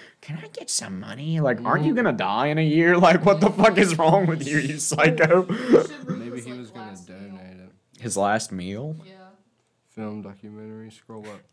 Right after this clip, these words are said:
Speaker 1: Oh, Jesus. I have to find his last meal. Um,
Speaker 3: It's
Speaker 1: okay.
Speaker 3: something else.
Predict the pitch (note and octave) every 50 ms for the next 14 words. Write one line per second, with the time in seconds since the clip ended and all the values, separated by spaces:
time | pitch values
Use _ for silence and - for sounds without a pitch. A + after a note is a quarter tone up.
0 | _ _ _ _ _ _ - _ _ - - _ _ _ _ _ - - - _
1 | _ _ _ _ _ _ _ _ _ _ _ _ _ _ _ _ _ _ _ _
2 | _ _ _ _ - D#3+ - _ _ - G#1 G#1 G1+ - - - _ - _ -
3 | - - - G1+ G1+ - - - - G1+ G1+ - _ _ _ - - F#2 F2+ E2+
4 | F#2+ F#2+ F#2+ F#2+ F2+ _ _ _ _ _ _ _ _ _ _ _ _ _ _ _
5 | _ _ _ _ _ _ _ _ _ _ - G#3 - - - - - F3 F3+ F#3
6 | F#3 _ F3+ E3+ F3 F3 F3+ F3+ F3+ F3+ _ _ _